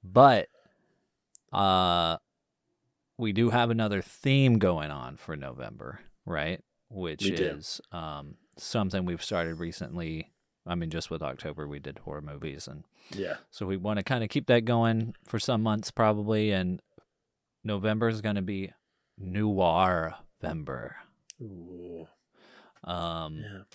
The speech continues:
Speaker 1: so all noir films.
Speaker 2: Exciting. Yeah.
Speaker 1: Um, I'm gonna now turn it over to our special guest, who's going to reveal his choice, um,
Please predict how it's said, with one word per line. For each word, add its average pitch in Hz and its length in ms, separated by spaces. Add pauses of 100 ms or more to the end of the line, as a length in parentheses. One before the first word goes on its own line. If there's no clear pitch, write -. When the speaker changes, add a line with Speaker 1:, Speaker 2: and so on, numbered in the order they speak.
(180)
Speaker 1:
so 87 320
all 95 220
noir 87 400
films. 82 680 (760)
Speaker 2:
Exciting. 90 640 (180)
Yeah. 90 280 (320)
Speaker 1:
Um, 92 440 (1700)
I'm 104 220 (100)
gonna 113 220
now 113 520
turn 95 280
it 82 80
over 80 260
to 90 200
our 80 100
special 82 420
guest, 82 460
who's 87 260
going 87 300
to - 160
reveal 90 840 (260)
his 151 280
choice, - 640 (960)
um, 82 500